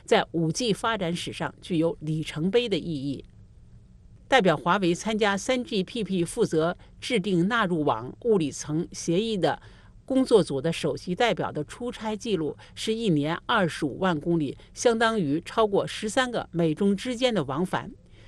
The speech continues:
这篇文章说，正是有一群这样的标准组的同事们，在四年之内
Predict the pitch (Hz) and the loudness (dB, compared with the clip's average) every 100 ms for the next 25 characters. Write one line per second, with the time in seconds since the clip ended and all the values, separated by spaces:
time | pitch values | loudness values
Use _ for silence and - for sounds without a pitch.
0 | - 196 170 165 147 151 151 - 135 135 | 2 4 6 4 2 0 -2 -2 -2 -4
1 | - - - - 254 185 156 135 190 185 | -14 -20 -2 4 4 4 2 2 0 -2
2 | - 151 165 269 233 180 143 123 233 233 | -2 -2 -2 -2 -2 0 -2 -2 0 0
3 | 214 151 165 151 131 135 - 147 156 220 | 2 0 -2 -6 -8 -8 -8 -8 -2 0
4 | 143 - - - - 233 175 170 - 285 | -2 -4 -16 -16 2 4 4 2 0 2
5 | 208 151 165 - 190 165 147 | 4 4 0 -2 -2 -2 -4